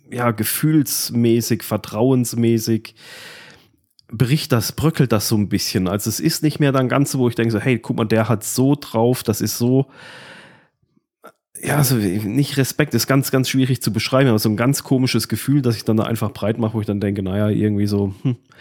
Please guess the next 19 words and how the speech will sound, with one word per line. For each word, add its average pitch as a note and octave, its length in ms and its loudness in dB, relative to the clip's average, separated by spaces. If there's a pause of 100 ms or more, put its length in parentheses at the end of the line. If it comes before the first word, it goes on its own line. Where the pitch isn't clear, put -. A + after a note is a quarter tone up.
(280)
nimmt A#2+ 320 2
derjenige A2+ 480 4
es - 180 -6
halt G2+ 200 0
nicht A#2 340 2
so A2 260 0
genau G2+ 400 2
damit F#2 320 0
oder G2 240 -4
nicht G2+ 280 -4
so G#2 240 -4
ernst A2 480 2
oder G#2+ 160 0
es - 80 -8
ist A2 140 -6
ihm A2 80 -2
nicht G#2+ 180 -2
wichtig A2 380 -2
genug.“ G#2 340 0